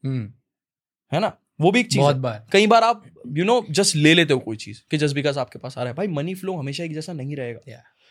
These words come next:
Speaker 2: उसको बनाना पड़ता है। बहुत सारे आर्टिस्ट भाई वन shot money में believe करते हैं। I believe in passive income।
Speaker 1: Okay। This is interesting।
Speaker 2: Yeah, bro। I believe in passive income। क्योंकि भाई ये कोई सरकारी job नहीं है।
Speaker 1: हाँ।
Speaker 2: ठीक है?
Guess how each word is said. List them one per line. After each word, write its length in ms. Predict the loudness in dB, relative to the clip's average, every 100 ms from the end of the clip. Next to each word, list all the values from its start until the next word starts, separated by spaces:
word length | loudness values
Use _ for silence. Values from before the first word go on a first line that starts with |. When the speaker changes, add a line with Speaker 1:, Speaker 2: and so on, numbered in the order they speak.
| _ _ _
Speaker 2:
उसको 240 | -6 0 4
बनाना 360 | 6 6 6
पड़ता 300 | 4 2 -4
है। 80 | -12 -14 _ _ _ -10
बहुत 220 | 0 2
सारे 220 | 6 6 6
आर्टिस्ट 260 | 2 2
भाई 120 | 0
वन 320 | 0 2 2 2
shot 280 | 0 0
money 200 | 0 -2
में 100 | -2
believe 240 | -4 -4 -6
करते 220 | -8 -10
हैं। 80 | -6 2
I 100 | 2
believe 300 | 4 2 2
in 100 | 0
passive 360 | 0 0 -4 -6
income। 320 | -6 -8 -14 _ _ _ -10
Speaker 1:
Okay। 340 | -4 0 0 0 _ _ _ _ _ -2
This 120 | 2
is 80 | 4
interesting। 580 | 2 2 -4 -6 -8 -8 -12 -10
Speaker 2:
Yeah, 80 | -10
bro। 140 | -10 -20 0
I 140 | 4 4
believe 300 | 4 2 2
in 100 | -2
passive 300 | -6 -6 -10
income। 280 | -12 -18 -20 _ _ _ _ _ _ _
क्योंकि 240 | 0 2 4
भाई 180 | 4 4
ये 80 |
कोई 120 | 2 0
सरकारी 380 | 0 2 2
job 260 | 2 -2 -2
नहीं 140 | -8
है। 120 | -12 -18 _ _ -10
Speaker 1:
हाँ। 840 | -8 -8 -12 -16 -18 -20 -20 _ -6
Speaker 2:
ठीक 160 | -6 -6
है? 160 | -10